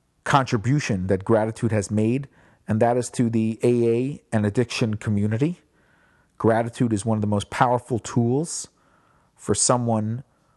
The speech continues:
who has a substance abuse issue or an addiction issue or bad habits,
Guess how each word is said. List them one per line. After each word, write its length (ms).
who 160
has 720
a 80
substance 500
abuse 400
issue 400
or 80
an 80
addiction 480
issue 400
or 260
bad 360
habits, 720